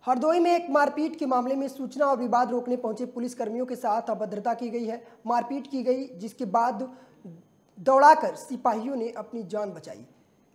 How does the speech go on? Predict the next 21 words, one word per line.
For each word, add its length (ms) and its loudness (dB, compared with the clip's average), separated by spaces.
इसी 420 -2
हमले 260 2
में 160 -2
एक 260 -8
महिला 280 0
सिपाही, 320 -4
पुरुष 240 -4
सिपाही 500 -6
घायल 280 -2
हो 100 2
गए 180 4
हैं, 140 -2
जिनको 240 -6
इलाज 280 -2
के 100 -10
लिए 140 -10
जिला 200 -4
अस्पताल 380 -8
लाया 240 2
गया 160 2
है 280 0